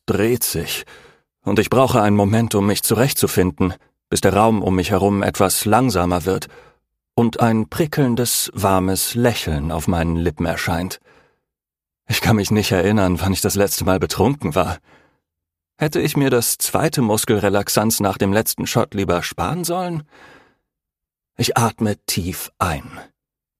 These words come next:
zwinge mich dazu, mich aufzurichten, den Reißverschluss meiner Jeans zu öffnen und das zu tun, wofür ich hier bin, während ich ein Lied summe, das mir schon den ganzen Abend durch den Kopf geht.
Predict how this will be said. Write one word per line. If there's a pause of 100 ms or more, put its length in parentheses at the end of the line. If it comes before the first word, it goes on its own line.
zwinge
mich
dazu,
mich
aufzurichten, (460)
den
Reißverschluss
meiner
Jeans
zu
öffnen (420)
und
das
zu
tun,
wofür
ich
hier
bin, (540)
während
ich
ein
Lied
summe,
das
mir
schon
den
ganzen
Abend
durch
den
Kopf
geht.